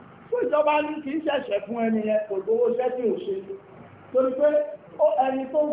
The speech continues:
gbà á sí iṣẹ́ ló sọ wí, ló sọ bẹ́ẹ̀ fún. Kì í ṣe pé ń sá fún iṣẹ́. Ó yẹ,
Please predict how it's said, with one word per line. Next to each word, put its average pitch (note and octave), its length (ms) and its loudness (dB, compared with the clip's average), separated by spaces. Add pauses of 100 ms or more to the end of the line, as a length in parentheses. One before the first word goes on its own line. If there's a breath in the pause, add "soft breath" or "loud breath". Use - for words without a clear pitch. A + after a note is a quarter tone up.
gbà - 200 -4
á A3+ 200 2
sí B3+ 160 -10
iṣẹ́ B3+ 260 -4 (120)
ló B3+ 220 2
sọ A3 160 -2 (100)
wí, A#3+ 180 -4 (200)
ló B3 240 -2
sọ A#3 180 -4
bẹ́ẹ̀ A#3+ 360 2
fún. F#3+ 220 -10 (600)
Kì G3+ 140 -4
í A3 60 2
ṣe A#3 120 2
pé A#3 140 4
ń B3+ 140 2
sá C4 180 2
fún B3 180 -8
iṣẹ́. B3 220 -2 (3000)
Ó B3+ 100 4
yẹ, B3+ 180 12